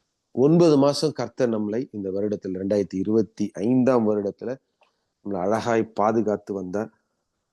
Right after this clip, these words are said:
நம்ம குடும்பத்தை பாதுகாத்து வந்தார். நம்ம வச்சிருக்கிற எல்லா தீமை, ஆடு மாடு, பிசினஸ், நம்ம உறவுகள் எல்லாரையும் பாதுகாத்து வந்து போஷித்து வந்தார். அதுக்காக நன்றி செலுத்துகிறோம்.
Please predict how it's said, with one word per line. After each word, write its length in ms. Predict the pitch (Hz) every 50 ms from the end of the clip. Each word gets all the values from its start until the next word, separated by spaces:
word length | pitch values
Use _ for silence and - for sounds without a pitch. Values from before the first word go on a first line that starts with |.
| _ _ _ _ _ _
நம்ம 200 | - 95 92 95
குடும்பத்தை 480 | - - 123 120 110 107 104 107 95 90
பாதுகாத்து 560 | - 101 98 95 98 90 95 92 - - 90
வந்தார். 380 | 90 85 85 90 98 98 - _
நம்ம 240 | - 90 90 92 95
வச்சிருக்கிற 720 | 95 92 90 92 95 101 95 - 131 127 117 98 104 98
எல்லா 640 | 92 92 101 110 117 117 120 123 123 123 117 113 - _
தீமை, 280 | - 113 110 104 101 - _ _ _ _ _ _ _ _ _ _ _ _ _ _
ஆடு 320 | _ - 90 104 107 107 107
மாடு, 420 | 101 98 101 101 101 107 107 107
பிசினஸ், 520 | 104 101 104 95 - - 107 98 - - 104 107 107 - _ _ _ _ _
நம்ம 180 | _ 107 101 98
உறவுகள் 540 | 104 110 117 113 110 107 98 104 104 104 104 - _
எல்லாரையும் 440 | - - 98 104 107 107 110 110 101
பாதுகாத்து 500 | - 95 95 98 95 92 90 - - 87
வந்து 360 | 87 87 90 95 110 123 - _ - - - - - _ _ _ 92
போஷித்து 460 | 98 113 127 123 - 139 107 - -
வந்தார். 340 | 101 92 87 90 82 82 78 - _ _ _ _ _ _ _
அதுக்காக 340 | - 101 101 - - 101 98
நன்றி 420 | 90 92 92 98 101 95 - 90
செலுத்துகிறோம். 360 | 90 85 - 87 85 95 101